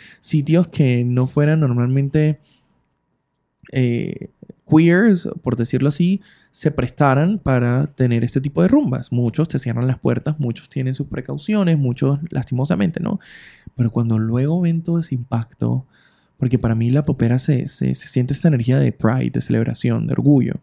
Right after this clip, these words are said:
No es una rumba casual. Mm, y todo lo que está pasando,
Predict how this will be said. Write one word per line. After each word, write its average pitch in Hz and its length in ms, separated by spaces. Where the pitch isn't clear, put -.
No 120 120
es 113 80
una 151 160
rumba 131 280
casual. - 380
Mm, 120 420
y 123 80
todo 147 220
lo 175 100
que - 80
está 131 180
pasando, 151 600